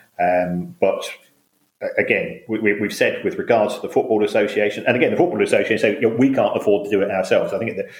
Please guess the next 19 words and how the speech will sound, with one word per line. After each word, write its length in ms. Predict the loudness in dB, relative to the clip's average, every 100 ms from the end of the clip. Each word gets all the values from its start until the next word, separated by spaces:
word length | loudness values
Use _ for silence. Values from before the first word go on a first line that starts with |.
| -6 0
uh, 340 | 0 -2 -4
we, 120 | -2 0
yeah, 60 |
we 120 | 0
do 200 | 2 2
need, 280 | 2 -4 -8 -20 _ _ -16 -12
um, 280 | -12 -12 -6
uh, 160 | -4 -6 -10 _ _ 0
broad 300 | 2 2 2
shoulders 560 | 2 2 2 -2 -4
in, 80 | -10
in, 200 | -10 -10
in 160 | -10 -8
terms 340 | 0 0 0
of 100 | -6
providing 440 | -4 0 2 0 -4
the 80 | -10
funding 320 | -12 -12 -16
here. 140 | -14